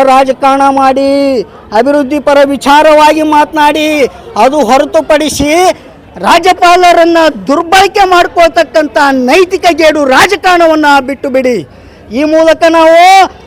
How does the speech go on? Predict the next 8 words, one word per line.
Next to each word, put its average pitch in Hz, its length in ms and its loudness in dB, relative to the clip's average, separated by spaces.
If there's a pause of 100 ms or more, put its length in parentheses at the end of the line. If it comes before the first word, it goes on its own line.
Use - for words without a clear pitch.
(120)
ರಾಷ್ಟ್ರಪತಿ, 311 680 0
ಮಾನ್ಯ 320 360 0
ರಾಷ್ಟ್ರಪತಿಯವರಲ್ಲಿ 320 1040 0
ಒಂದು 311 520 -2 (400)
ವಿನಂತಿಯನ್ನ 339 680 0
ಮಾಡ್ತೇವೆ. 320 800 2 (340)
ರಾಜ್ಯ 285 520 0
ಭವನವನ್ನ 320 680 2